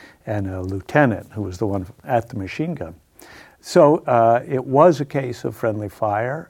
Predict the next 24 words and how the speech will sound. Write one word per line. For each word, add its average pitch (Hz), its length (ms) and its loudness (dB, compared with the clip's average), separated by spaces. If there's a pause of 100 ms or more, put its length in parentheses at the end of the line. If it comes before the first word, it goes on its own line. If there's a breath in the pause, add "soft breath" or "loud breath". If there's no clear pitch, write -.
Uh, 110 460 -4 (420 soft breath)
it - 160 -10
took - 220 -4
a 123 60 0
while, 117 500 4
I 113 160 0
think, 107 320 -8
for, 107 600 -4
uh, 98 380 -10 (520 soft breath)
for 110 300 0
it. 110 100 -10 (580)
Nobody 156 420 4
ever 127 240 6
really 107 320 0
figured 101 360 -4
out 98 260 -8
what 113 260 -4
went 110 240 0
wrong. 104 520 -2 (580 loud breath)
And 113 280 -2
there 107 100 -4
was 104 340 -4
mission 120 480 -2
report 113 560 -2